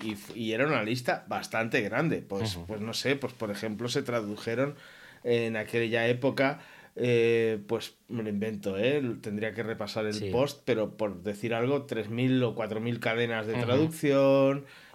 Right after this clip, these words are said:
Speaker 1: dos o tres tickets del equipo de hosting, dos o tres
Speaker 2: Ujú.
Speaker 1: tickets del equipo de core.
Speaker 2: Sí, sí.
Speaker 1: Eh, es más, había mesas de lo que tú reclamabas antes, o que no sé si lo hablábamos en privado o, o,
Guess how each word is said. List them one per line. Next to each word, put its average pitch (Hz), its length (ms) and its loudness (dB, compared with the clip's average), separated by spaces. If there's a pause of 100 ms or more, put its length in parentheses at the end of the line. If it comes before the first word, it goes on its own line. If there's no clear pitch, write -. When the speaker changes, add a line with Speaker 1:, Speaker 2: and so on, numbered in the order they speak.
Speaker 1:
dos 120 280 -2
o 120 80 -2
tres 117 300 -4
tickets 117 420 0
del 110 300 0
equipo 104 420 -4
de 120 240 0
hosting, 135 680 4
dos 113 180 -2
o 120 80 -6
tres 113 180 -4
Speaker 2:
Ujú. 90 80 -8
Speaker 1:
tickets 104 320 -4
del 104 140 -2
equipo 104 400 -4
de 160 160 2
core. 131 640 4 (300)
Speaker 2:
Sí, - 120 -10
sí. - 160 -10 (100)
Speaker 1:
Eh, - 220 -16 (400)
es 165 200 4
más, 143 320 2
había 135 500 4
mesas 135 760 2
de 120 420 0
lo 123 180 -2
que 107 120 -4
tú 131 520 4
reclamabas 120 680 0
antes, 120 480 0
o 110 240 -4
que 107 240 -8
no 117 140 -6
sé 117 140 -8
si 123 120 -10
lo 120 60 -2
hablábamos 113 420 -4
en 110 160 -6
privado 117 460 -2
o, 104 500 -2
o, 101 240 -2